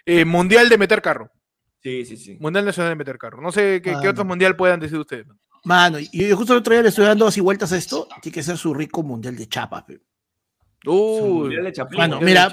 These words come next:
Speaker 1: chapas.
Speaker 3: pones, pones equipos, tres contra tres,
Speaker 1: Ujú.
Speaker 3: ¿ya? Y tienes dos etapas. En la primera etapa, cada equipo busca ponerle más chapas chéveres al otro equipo.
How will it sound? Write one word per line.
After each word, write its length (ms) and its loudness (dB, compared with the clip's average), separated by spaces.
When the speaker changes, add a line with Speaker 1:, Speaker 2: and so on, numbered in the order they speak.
Speaker 1:
chapas. 140 -20
Speaker 3:
pones, 420 4
pones 280 4
equipos, 680 -2
tres 160 -6
contra 240 -4
tres, 340 -2
Speaker 1:
Ujú. 100 -20
Speaker 3:
¿ya? 240 -6
Y 80 -10
tienes 360 -2
dos 220 6
etapas. 580 -2
En 120 -8
la 100 -2
primera 280 -2
etapa, 440 0
cada 220 8
equipo 400 0
busca 260 0
ponerle 420 -2
más 220 0
chapas 580 0
chéveres 600 -4
al 160 0
otro 200 0
equipo. 400 -10